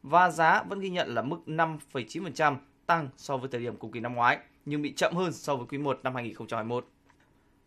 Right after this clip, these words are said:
Bên ngoài những tỉnh ở khu vực đồng bằng sông Hồng thì các tỉnh ở khu vực Đông Bắc như là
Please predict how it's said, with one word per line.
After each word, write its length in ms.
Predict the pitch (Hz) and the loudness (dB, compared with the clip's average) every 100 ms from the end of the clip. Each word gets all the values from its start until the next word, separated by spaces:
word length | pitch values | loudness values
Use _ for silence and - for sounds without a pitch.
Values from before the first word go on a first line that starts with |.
| - | -2
Bên 260 | 226 262 | 0 4
ngoài 200 | 233 208 | 6 6
những 260 | 208 226 240 | 4 -2 0
tỉnh 240 | 226 170 | 2 2
ở 100 | 160 | 2
khu 140 | 156 226 | -2 -2
vực 200 | 190 156 | -4 -2
đồng 140 | 170 | 0
bằng 160 | 160 147 | 0 -2
sông 260 | 208 180 | -6 -2
Hồng 260 | 170 143 131 | 0 0 0
thì 80 | 143 | -4
các 260 | 214 220 | -6 -2
tỉnh 200 | 196 147 | -2 0
ở 120 | 127 | -2
khu 180 | 127 190 | -4 -4
vực 240 | 151 147 - | -4 -4 -4
Đông 240 | 165 165 | -4 0
Bắc 180 | 214 226 | -2 0
như 100 | |
là 80 | 160 | -2